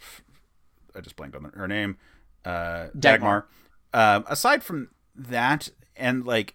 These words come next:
Speaker 1: 'cause, like, as we noted, Klaus has, like, this much more, like, warm, genuine affection style love,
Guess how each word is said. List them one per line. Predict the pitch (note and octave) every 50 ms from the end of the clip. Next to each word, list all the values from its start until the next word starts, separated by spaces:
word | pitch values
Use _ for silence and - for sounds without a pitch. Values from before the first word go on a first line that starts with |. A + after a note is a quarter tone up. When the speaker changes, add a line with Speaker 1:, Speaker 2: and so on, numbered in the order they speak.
| - D3+
Speaker 1:
'cause, | - E3 D#3
like, | D#3+ D3+ E3+
as | D#3 D#3 D3
we | E3+
noted, | F3 G#3+ D#3 G#2 - - _ -
Klaus | - - D3 C#3+ D#3+ D#3 - -
has, | - - D3 C3 B2
like, | B2+ B2+ -
this | - C3 A#2 -
much | C#3 B2 A#2+ -
more, | C3 B2 A#2+
like, | G#2+ G#2+ G2+ F2+
warm, | F#2 F#2 G2+ A2 A2+ A#2 A2 A2 G#2+
genuine | G2+ A#2 A2 A2 A2 G#2+
affection | G#2 - - B2+ B2+ - - G#2+ F#2+ F2+
style | - - F2+ E2 C#2+ B1+
love, | A#1 A#1 G1+ - -